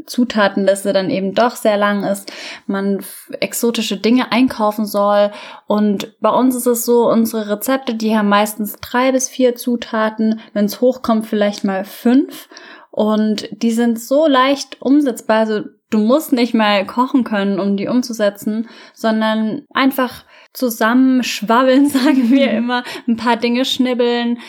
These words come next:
Speaker 1: und, äh, schön anbraten und dann was Leichtes dazu. Es ist einfach nicht schwierig, sich gesund und lecker zu ernähren.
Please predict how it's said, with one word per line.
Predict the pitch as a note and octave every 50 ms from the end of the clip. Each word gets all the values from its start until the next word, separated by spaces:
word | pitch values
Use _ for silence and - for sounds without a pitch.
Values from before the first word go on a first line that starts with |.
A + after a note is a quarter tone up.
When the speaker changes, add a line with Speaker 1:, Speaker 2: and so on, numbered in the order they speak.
| - - - - _
Speaker 1:
und, | _ - A3+ A3+ A3+ A3+ A3 A3+
äh, | - - - - - - - - -
schön | - - B3 A#3+ -
anbraten | - A#3+ B3+ C4 C4 - - C4 B3 A#3+ A#3+ A#3 - B3 A#3+
und | - - A3+ A3+ A#3
dann | A3+ A3 A3 A3+
was | A3+ A3+ A3 -
Leichtes | A#3 A3+ A3+ A3 A3 B3 A3+ A3+
dazu. | A3 G#3 G#3 - - C4 B3 B3
Es | A#3+ A3+ A3+ A3+
ist | A3+ A3+ -
einfach | - A3 A3+ A3 A3 - A3+ A3+ A3 - _
nicht | - A3+ A#3+ A#3+ A#3 - -
schwierig, | - - A#3+ B3 B3 A#3+ A#3 A3+ A#3
sich | - - A3 A3 A3 - - -
gesund | - A#3 G#3+ G#3+ - A#3 A#3+ A#3+ A#3+ A#3 - -
und | - A3+ A#3 A3+ A3+
lecker | A3+ G#3+ G#3+ A3 A3+ G#3+ A3
zu | - -
ernähren. | - G3+ G3+ G#3 G#3 G3+ F#3 E3+ E3+ F#3+ G3+ G3+ -